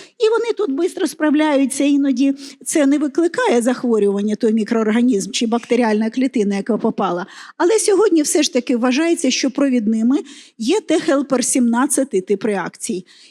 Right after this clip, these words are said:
І ми навіть не знаємо про існування в нас от того типу реакції, він може бути мінімальний, клінічно невидимий, але більша схильність у деяких людей буде до грибкових інфекцій. І ви пролікували, а людина може через,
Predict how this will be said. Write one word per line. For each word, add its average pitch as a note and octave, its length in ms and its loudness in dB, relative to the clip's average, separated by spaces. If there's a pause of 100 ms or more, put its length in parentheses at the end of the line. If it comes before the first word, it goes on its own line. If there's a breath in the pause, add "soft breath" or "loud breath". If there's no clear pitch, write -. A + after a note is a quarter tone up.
І D#4 100 0
ми F#4 160 0
навіть D#4 300 -2
не D4+ 120 4
знаємо G#3+ 480 0
про A#3+ 180 -2
існування A#3 640 -2
в A3+ 80 -4
нас F#3+ 400 -4
от A3+ 160 -8
того A3 260 2
типу A3+ 300 -4
реакції, C4+ 460 0
він A#3 140 2
може A#3+ 220 0
бути A#3+ 260 -2
мінімальний, A#3+ 720 0
клінічно A#3 540 -2
невидимий, B3 560 0 (320 loud breath)
але D#4 300 2
більша D#4 360 0
схильність B4 580 -6
у C#4+ 60 0
деяких A#3+ 500 -2
людей A#3+ 260 -2
буде D4+ 280 -2
до D4 120 -2
грибкових G4+ 580 0
інфекцій. A3+ 640 -4 (320 loud breath)
І D#4 80 -4
ви E4+ 120 0
пролікували, D#4 800 -4 (220 loud breath)
а C#4+ 80 -2
людина C#4+ 400 -2
може C4 340 -2 (180 soft breath)
через, C#4 420 -6